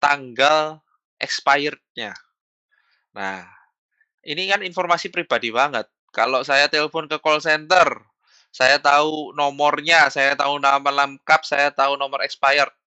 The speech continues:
Itu bisa jadi salah satu wujud verifikasi dengan, eh,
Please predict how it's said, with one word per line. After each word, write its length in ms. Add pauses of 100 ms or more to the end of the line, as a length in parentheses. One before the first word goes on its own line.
(100)
Itu 320
bisa 320
jadi 580 (720)
salah 320
satu 640
wujud 400
verifikasi 800
dengan, 400
eh, 460